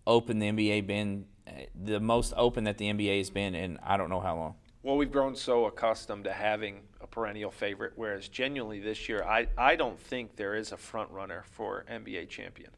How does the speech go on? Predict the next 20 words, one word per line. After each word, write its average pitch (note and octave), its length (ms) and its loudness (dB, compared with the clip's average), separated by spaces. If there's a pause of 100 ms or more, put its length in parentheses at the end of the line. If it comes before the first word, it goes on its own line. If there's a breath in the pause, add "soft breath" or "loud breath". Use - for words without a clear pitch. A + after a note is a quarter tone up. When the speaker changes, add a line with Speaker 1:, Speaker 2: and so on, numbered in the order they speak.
(680 soft breath)
Speaker 2:
Like, G#2 140 -4
I G#2 60 0
think B2 240 -4
you B2+ 100 4
have A#2 160 4
to A#2 100 -2
put A#2+ 420 2
last A2 320 2
year's A#2 140 -2
champion A2+ 460 -6
in A#2+ 100 -6
the A#2 60 -6
mix, A2 380 -4
Toronto. A2 640 -2
I A#2 120 -8
think A2 240 -6
you A#2+ 100 4
have G#2+ 140 4
to - 80 -6
put A#2 260 0